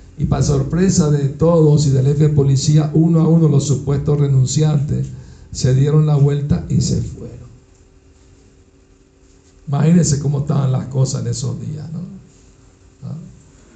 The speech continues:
Puro hipócrita. Se vestían de renunciantes, pero tenían por secreto amante, en secreto,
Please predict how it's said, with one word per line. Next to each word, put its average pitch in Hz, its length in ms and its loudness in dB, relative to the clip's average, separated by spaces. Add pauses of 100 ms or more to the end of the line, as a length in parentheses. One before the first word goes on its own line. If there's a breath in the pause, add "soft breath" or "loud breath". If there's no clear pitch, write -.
Puro 156 220 0
hipócrita. 147 840 -4 (220)
Se - 140 -10
vestían 147 500 -2
de 160 80 0
renunciantes, 156 840 -2
pero 143 140 -2
tenían 143 360 -6
por - 140 -6
secreto 143 460 -4
amante, 175 440 -2 (300)
en - 80 -10
secreto, 156 520 -6